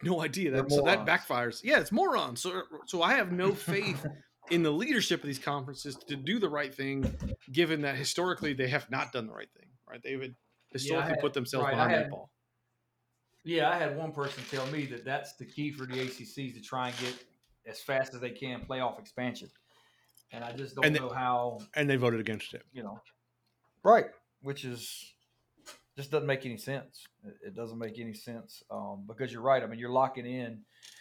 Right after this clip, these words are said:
Speaker 2: your conference into this playoff. And so
Speaker 1: Right. So
Speaker 2: Yeah, uh,
Speaker 1: let me, let me ask you N C State specific questions here while I got you.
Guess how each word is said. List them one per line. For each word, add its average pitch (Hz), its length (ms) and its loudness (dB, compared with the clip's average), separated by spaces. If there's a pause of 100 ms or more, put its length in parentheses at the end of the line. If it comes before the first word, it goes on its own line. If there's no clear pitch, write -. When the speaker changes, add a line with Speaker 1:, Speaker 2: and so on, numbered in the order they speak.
(260)
Speaker 2:
your 147 220 4
conference 151 580 2
into 139 280 -4
this 127 440 -8 (1120)
playoff. - 380 0 (180)
And 123 140 -20
so 120 100 -2
Speaker 1:
Right. 110 120 -2 (880)
So 156 340 8 (260)
Speaker 2:
Yeah, 190 300 0 (100)
uh, 147 200 -4 (260)
Speaker 1:
let 170 100 0
me, 190 100 -4
let 170 120 4
me 185 80 8
ask 175 200 8
you 180 80 4
N 156 120 4
C 156 140 2
State 156 240 6
specific 139 440 0
questions 135 380 4
here 131 140 2
while 127 120 4
I 127 40 2
got 117 260 0
you. 123 120 -2